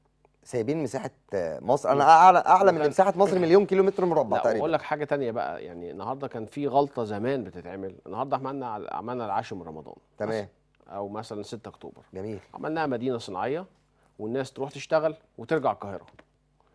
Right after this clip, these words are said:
Speaker 1: مظبوط.
Speaker 2: النهارده أنت ما خلقتش مجتمعات عمرانية متكاملة.
Speaker 1: أنت عملت مصنع بعيد ورجعت.
Speaker 2: فالنهارده بقيت أنا برضو مرتبط بالقاهرة.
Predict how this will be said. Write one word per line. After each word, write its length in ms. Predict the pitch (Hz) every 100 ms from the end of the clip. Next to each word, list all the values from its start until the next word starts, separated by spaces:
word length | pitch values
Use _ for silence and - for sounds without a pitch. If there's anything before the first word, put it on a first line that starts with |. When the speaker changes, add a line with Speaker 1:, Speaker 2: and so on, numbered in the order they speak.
| -
Speaker 1:
مظبوط. 140 | 101 107
Speaker 2:
النهارده 180 | 123
أنت 140 | 143 120
ما 120 | 110
خلقتش 600 | - 120 147 - 139 -
مجتمعات 640 | 110 - 95 95 117 131 107
عمرانية 500 | 104 98 98 113 110
متكاملة. 520 | - 80 92 78 - _ _ -
Speaker 1:
أنت 120 | 113
عملت 260 | 117 156 156
مصنع 320 | 165 - 165
بعيد 300 | 127 139 196
ورجعت. 460 | 180 135 107 - - _ _
Speaker 2:
فالنهارده 520 | - 147 143 143 135 120
بقيت 320 | 120 139 143
أنا 160 | 131
برضو 280 | 123 151 143
مرتبط 380 | 123 107 135 131
بالقاهرة. 520 | 107 - 98 95 -